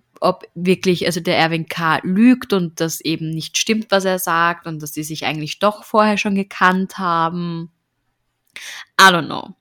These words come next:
Im Prinzip macht es jetzt nicht den großen Unterschied, weil das, was er getan hat, ist passiert und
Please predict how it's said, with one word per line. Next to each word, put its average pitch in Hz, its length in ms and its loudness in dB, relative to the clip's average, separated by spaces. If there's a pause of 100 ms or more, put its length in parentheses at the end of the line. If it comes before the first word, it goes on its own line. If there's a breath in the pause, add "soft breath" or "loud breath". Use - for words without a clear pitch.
(880 loud breath)
Im 208 180 4
Prinzip 220 680 4
macht 196 360 4
es 190 100 -2
jetzt 185 240 -2
nicht 196 220 -2
den 190 120 -2
großen 170 400 -4
Unterschied, 208 640 0
weil 156 380 4
das, - 220 -2
was 175 140 0
er 170 60 0
getan 165 460 0
hat, 165 140 -6
ist - 160 -8
passiert 220 560 2
und 180 320 -2